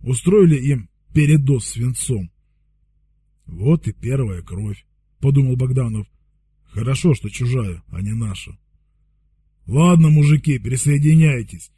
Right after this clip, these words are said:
Тут работы еще дофига. А ты, Макс, иди в кабине посиди". "Да зачем? Не сахарный". "Ты не понял, это не халява.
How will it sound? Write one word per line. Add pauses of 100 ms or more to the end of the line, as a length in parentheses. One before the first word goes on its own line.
(260)
Тут
работы
еще
дофига. (200)
А
ты,
Макс,
иди
в
кабине
посиди". (600)
"Да
зачем? (180)
Не
сахарный". (500)
"Ты
не
понял,
это
не
халява.